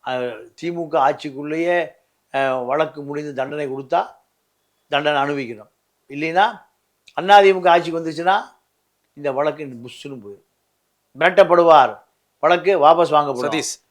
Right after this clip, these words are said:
Speaker 1: சதீஷ். அப்ப சதீஷே மிரட்டப்படுவார், வழக்கு வாபஸ் வாங்கப்படும். ஆ,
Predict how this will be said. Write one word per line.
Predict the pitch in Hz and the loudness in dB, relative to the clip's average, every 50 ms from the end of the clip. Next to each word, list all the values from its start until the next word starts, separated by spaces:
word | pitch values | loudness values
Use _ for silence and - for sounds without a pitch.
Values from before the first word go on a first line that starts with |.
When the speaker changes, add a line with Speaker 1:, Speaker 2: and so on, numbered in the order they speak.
| _ _ _ _ - - | _ _ _ _ 0 0
Speaker 1:
சதீஷ். | 147 147 147 135 - - 107 - _ _ _ _ _ _ _ _ - | 0 0 0 -10 -12 -16 -20 -20 _ _ _ _ _ _ _ _ -12
அப்ப | 147 147 160 | -8 -6 -6
சதீஷே | 147 - 160 180 196 196 185 156 202 214 233 262 262 _ _ _ _ _ _ _ _ _ _ _ _ _ - 143 | -2 0 0 0 0 0 -2 0 0 0 0 -2 -6 _ _ _ _ _ _ _ _ _ _ _ _ _ -6 -4
மிரட்டப்படுவார், | 170 180 175 185 165 156 175 175 170 175 185 165 | -2 2 2 2 2 2 0 2 4 4 4 6
வழக்கு | 160 160 170 165 160 165 | 6 2 2 2 4 4
வாபஸ் | 165 165 170 160 | 4 4 4 0
வாங்கப்படும். | 160 160 156 156 151 151 160 170 180 190 - - _ _ _ _ _ _ _ _ _ _ _ _ _ - | -4 -4 -6 -6 -8 -4 -2 -2 -2 -2 -4 -8 _ _ _ _ _ _ _ _ _ _ _ _ _ -6
ஆ, | 139 143 143 139 135 131 131 127 | -2 -2 0 0 0 -2 -2 -4